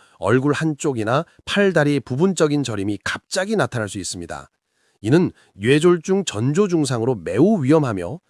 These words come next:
특히 말을 더듬거나 균형을 잃는다면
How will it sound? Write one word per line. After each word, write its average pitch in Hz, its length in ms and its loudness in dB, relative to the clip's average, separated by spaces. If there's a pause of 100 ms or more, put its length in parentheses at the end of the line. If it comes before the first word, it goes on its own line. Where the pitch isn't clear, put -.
(220)
특히 151 380 0 (160)
말을 120 480 0
더듬거나 120 680 -2 (240)
균형을 196 500 4
잃는다면 147 520 0